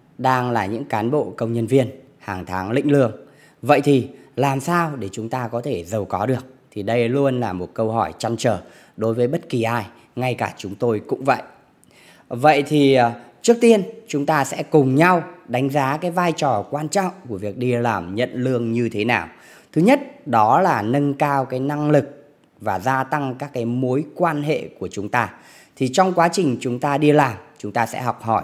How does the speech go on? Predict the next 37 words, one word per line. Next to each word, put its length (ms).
thêm 240
được 160
nhiều 340
những 160
cái 80
kỹ 220
năng 260
mới, 240
những 200
năng 220
lực 160
mới, 260
để 200
từ 180
đó 360
có 180
thể 260
là 320
nâng 220
cao 280
toàn 280
diện 280
cái 80
năng 300
lực 200
bản 200
thân. 240
Bên 180
cạnh 180
đó 260
chính 200
là 160
các 260
cái 100
mối 200
quan 200
hệ, 340